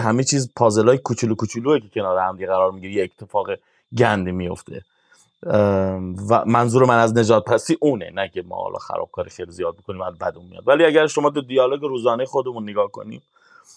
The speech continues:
ما یا مثلاً تو که، بچه‌هایی که خارج از کشور زندگی می‌کنن، امکان نداره در مورد چینی‌ها، هندی‌ها، اینا یه چیزی نگیم. «آ، اینا اینجوری ان، اینا اینجوری.» خب این، این، این یعنی چی؟ یعنی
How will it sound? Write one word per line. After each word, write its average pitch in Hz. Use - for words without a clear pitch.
ما 160
یا 156
مثلاً 123
تو 117
که، 123
بچه‌هایی 110
که 110
خارج 101
از 101
کشور 110
زندگی 98
می‌کنن، 101
امکان 113
نداره 98
در 82
مورد 85
چینی‌ها، 92
هندی‌ها، 87
اینا 95
یه 98
چیزی 101
نگیم. 85
«آ، 92
اینا 95
اینجوری 90
ان، 90
اینا 87
اینجوری.» 87
خب -
این، 160
این، 180
این 170
یعنی 165
چی؟ 131
یعنی 104